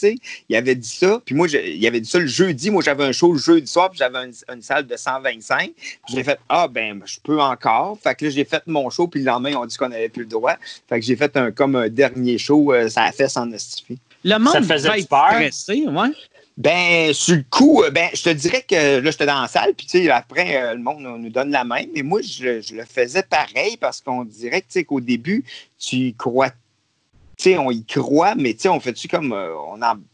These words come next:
Speaker 1: sais, je savais pas si je, tu sais, ça venait juste, il venait juste de dire,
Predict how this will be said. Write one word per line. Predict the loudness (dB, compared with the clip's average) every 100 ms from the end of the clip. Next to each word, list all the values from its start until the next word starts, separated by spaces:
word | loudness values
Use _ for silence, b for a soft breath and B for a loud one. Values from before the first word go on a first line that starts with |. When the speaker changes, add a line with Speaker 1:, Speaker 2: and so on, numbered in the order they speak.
| _ _
Speaker 1:
sais, | 0 2 2
je | 0
savais | 0 0 0
pas | 0 -4
si | -4 -10
je, | -12 -16 B B B
tu | 2
sais, | 6 4 2
ça | -6 -4
venait | 0 0
juste, | 0 -2 _
il | -6
venait | 2 2
juste | 4
de | 0
dire, | 2